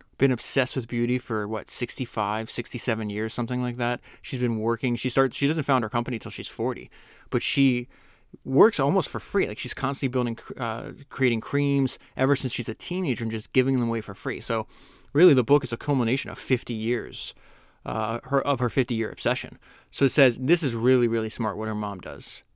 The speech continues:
Uh, her mom i-, instills confidence in her, which is gonna be really important because think about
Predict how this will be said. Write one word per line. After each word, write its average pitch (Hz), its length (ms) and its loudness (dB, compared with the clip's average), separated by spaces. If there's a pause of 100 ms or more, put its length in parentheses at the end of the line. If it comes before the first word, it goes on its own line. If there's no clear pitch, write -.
Uh, 104 380 -2
her 127 120 2
mom 131 400 2
i-, 92 40 -8
instills 127 960 0
confidence 107 640 -4
in 101 60 -10
her, 101 160 -8
which 110 160 -8
is 127 80 -4
gonna 151 100 2
be 165 60 4
really 147 200 6
important 117 360 0
because 120 180 -6
think 156 160 -2
about 120 220 2